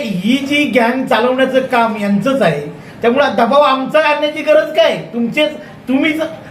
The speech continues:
गुन्हे घडवता, पोलीस त्याच्यावर कारवाई करते. आणि जर सत्ता आमची असती तर हे बोललेलं योग्य आहे. सत्ता आता आमची नाही, सत्ता त्यांची आहे.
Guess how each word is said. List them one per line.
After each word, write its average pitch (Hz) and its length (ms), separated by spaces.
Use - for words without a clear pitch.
गुन्हे 311 280
घडवता, 226 640
पोलीस 269 260
त्याच्यावर 262 300
कारवाई 262 440
करते. 190 580
आणि 240 220
जर 254 260
सत्ता 240 320
आमची 233 280
असती 175 440
तर 240 140
हे 254 240
बोललेलं 254 440
योग्य 226 340
आहे. 165 120
सत्ता - 560
आता 254 160
आमची 240 320
नाही, 247 160
सत्ता 233 260
त्यांची 196 460
आहे. - 340